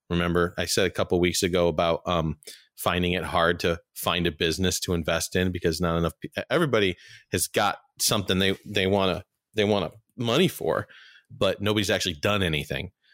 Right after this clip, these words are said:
So when you come to them, come to them with, "Hey, how can I show you that I am where you used to be?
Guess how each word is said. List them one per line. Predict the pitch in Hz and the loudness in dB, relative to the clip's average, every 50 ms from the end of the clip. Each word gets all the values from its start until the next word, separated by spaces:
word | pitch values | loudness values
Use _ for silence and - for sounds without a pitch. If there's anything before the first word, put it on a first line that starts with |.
| _ _ - | _ _ -6
So | - - 101 92 90 85 - - | -2 0 2 2 2 2 0 -2
when | 107 101 104 | -2 0 2
you | 120 135 | 2 0
come | 131 - 147 151 180 190 | 0 0 0 2 2 4
to | 165 131 110 | 2 2 2
them, | 104 104 95 90 87 85 85 87 87 _ _ _ _ _ _ - | 0 0 0 0 0 0 0 -2 -2 _ _ _ _ _ _ -4
come | - 143 135 139 139 | 0 2 2 4 4
to | 123 117 | 2 2
them | 110 113 110 107 104 101 95 | 2 2 0 2 2 2 2
with, | 95 92 92 90 87 - - - _ _ _ _ _ _ _ | 2 2 2 0 -2 -4 -8 -16 _ _ _ _ _ _ _
"Hey, | - - 120 117 113 98 87 82 78 _ _ _ _ _ _ _ _ _ _ | -4 -2 0 2 2 0 0 -2 -6 _ _ _ _ _ _ _ _ _ _
how | - 117 117 127 | -2 0 0 0
can | 120 - - 127 110 107 | 0 0 0 0 0 2
I | 104 107 113 113 110 | 2 0 0 0 0
show | - - - - 117 110 110 110 | -2 -2 0 2 4 4 4 4
you | 101 92 95 101 98 95 95 87 | 2 2 2 2 4 4 2 2
that | 98 95 90 - - | 2 0 0 0 -2
I | 98 95 101 107 104 101 - _ _ - _ _ _ _ _ _ - | -2 0 2 2 2 2 0 _ _ -20 _ _ _ _ _ _ -6
am | 107 101 98 95 95 95 92 | -2 0 2 2 0 0 2
where | 98 98 90 | 2 2 4
you | 87 87 92 98 98 | 2 2 2 2 2
used | 90 87 92 98 92 - - - - - | 2 2 2 2 2 2 2 0 0 0
to | - 87 | -2 -2
be? | 82 90 87 82 82 82 - | 0 0 0 0 0 -2 -6